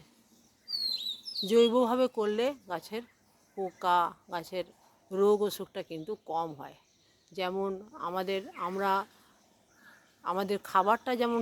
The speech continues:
ঠিকঠাক থাকলে যেমন রোগ অসুখ কম হয় এবং নিয়ম সঠিকভাবে আমরা যদি জীবনযাত্রা পালন করি সেক্ষেত্রে আমাদের যেমন রোগ অসুখ কম হয়, গাছেরও কিন্তু ঠিক তাই।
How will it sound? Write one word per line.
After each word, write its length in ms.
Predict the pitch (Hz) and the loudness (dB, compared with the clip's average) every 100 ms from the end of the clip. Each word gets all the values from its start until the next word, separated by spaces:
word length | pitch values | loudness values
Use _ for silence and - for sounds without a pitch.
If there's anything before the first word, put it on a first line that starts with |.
| - | -2
ঠিকঠাক 420 | 240 - - 233 - | -6 -6 -4 -6 -4
থাকলে 280 | 220 208 208 202 | -6 -4 -2 -2
যেমন 220 | 202 202 190 - _ _ _ - | -2 -2 -6 -10 _ _ _ -2
রোগ 200 | 202 190 | 0 2
অসুখ 220 | 190 208 190 - | 2 0 -4 -2
কম 160 | 160 185 165 | -2 -2 -2
হয় 200 | 151 180 - _ _ _ _ _ - | -2 -2 -14 _ _ _ _ _ -8
এবং 180 | 185 185 185 | -6 -4 -2
নিয়ম 240 | 190 185 180 - _ _ _ _ | 0 -2 -4 -14 _ _ _ _
সঠিকভাবে 600 | - 175 160 196 175 175 180 - - - - - - - - - - - | -8 -4 -2 -2 -2 -2 -2 -4 -8 -8 -10 -14 -16 -18 -20 -20 -20 -6
আমরা 220 | 175 180 | -2 0
যদি 260 | 175 175 180 180 _ 269 277 160 | 0 0 -2 -4 _ -14 -10 -4
জীবনযাত্রা 580 | 196 196 190 175 - 185 170 | 0 2 2 0 -2 -4 -4
পালন 200 | 175 190 185 | -2 -4 -4
করি 200 | 180 165 160 - - | -4 -4 -6 -12 -6
সেক্ষেত্রে 420 | 202 - 214 208 196 | -4 -2 -2 0 0
আমাদের 260 | 185 185 190 | 0 0 0
যেমন 160 | 190 190 180 | 0 0 0
রোগ 100 | 190 196 | 0 -2
অসুখ 200 | - - | -4 -4
কম 120 | 160 151 135 | -4 -4 -6
হয়, 140 | 175 - - - _ - 170 | -12 -14 -20 -20 _ -10 -8
গাছেরও 400 | 151 - 202 202 | -6 -4 -4 -4
কিন্তু 220 | 214 214 294 - - | -6 -8 -10 -16 -12
ঠিক 160 | 180 - - | -10 -10 -12
তাই। 160 | 131 | -12